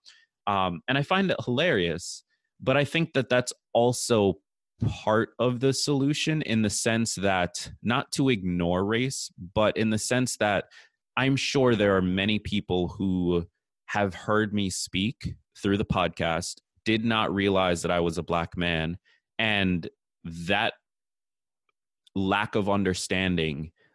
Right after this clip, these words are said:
led to them sharing it or liking it or doing whatever thing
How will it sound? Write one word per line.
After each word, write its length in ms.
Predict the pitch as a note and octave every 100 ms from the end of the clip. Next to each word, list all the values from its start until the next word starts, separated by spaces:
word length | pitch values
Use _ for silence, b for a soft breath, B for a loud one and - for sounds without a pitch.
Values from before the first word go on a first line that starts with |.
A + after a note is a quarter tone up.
| -
led 420 | F#2 G2+ G#2+ F#2
to 260 | - G#2+ G2+
them 540 | F2 F#2 F2+ F2+ F2 -
sharing 540 | - - A#2+ A#2+ A#2
it 200 | A2 G#2 -
or 300 | F#2 F2 E2+
liking 480 | D#2+ G#2+ A2+ - G2+
it 140 | G2 -
or 140 | F2+
doing 460 | F2 G#2+ G#2+ G#2 F2+
whatever 380 | F#2+ G#2 G2
thing 520 | F#2+ A2 G2+ F2 E2+